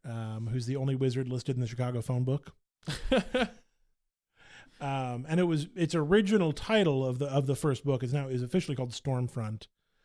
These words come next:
Speaker 1: but its original first title was Semi-Auto Magic, which tells you something about the world.
Speaker 2: It sounds kinda silly.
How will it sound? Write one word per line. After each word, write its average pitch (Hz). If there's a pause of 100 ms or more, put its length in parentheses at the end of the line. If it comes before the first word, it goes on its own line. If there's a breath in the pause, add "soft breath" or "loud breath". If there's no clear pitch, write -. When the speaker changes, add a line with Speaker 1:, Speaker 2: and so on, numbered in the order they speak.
(200)
Speaker 1:
but 147
its 139
original 180
first 147
title 139
was 127 (320 loud breath)
Semi-Auto 160
Magic, 123 (2750 loud breath)
which 165
tells 196
you 165 (460 soft breath)
something 180
about 135
the 131
world. 120
Speaker 2:
It -
sounds 160
kinda 127
silly. -